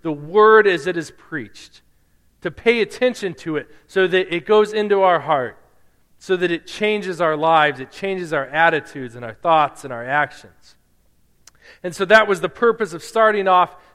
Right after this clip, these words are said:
this sermon series with that, uh, that sermon. And so Jesus, this,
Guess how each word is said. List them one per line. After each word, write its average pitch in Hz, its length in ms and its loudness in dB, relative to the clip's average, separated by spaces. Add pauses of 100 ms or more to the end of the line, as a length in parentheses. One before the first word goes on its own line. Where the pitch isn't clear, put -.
(140)
this 170 200 -4
sermon 165 400 -4
series 147 540 -4 (300)
with 160 480 -4 (160)
that, 143 440 -2 (540)
uh, 131 280 0
that 143 260 0
sermon. 143 460 -10 (1400)
And 180 180 -6
so 202 260 2
Jesus, 220 640 -2 (160)
this, 226 540 0